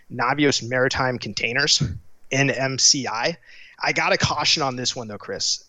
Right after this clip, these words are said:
There's governance concerns on this company. It's a smaller cap company. Uh, they, the management structure is a little bit,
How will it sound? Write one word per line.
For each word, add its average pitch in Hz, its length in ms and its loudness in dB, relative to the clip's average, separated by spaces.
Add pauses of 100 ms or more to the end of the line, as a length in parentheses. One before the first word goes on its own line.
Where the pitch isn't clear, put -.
(140)
There's 131 340 0
governance 139 880 0
concerns - 800 -2
on 123 120 0
this - 140 0
company. - 380 -6 (260)
It's - 120 0
a 131 40 4
smaller 151 400 4
cap 143 260 0
company. 131 560 -4 (420)
Uh, - 260 -2 (180)
they, 131 260 0
the 135 80 0
management 135 500 2
structure - 460 0
is 123 80 0
a 123 60 4
little 131 280 4
bit, 127 240 2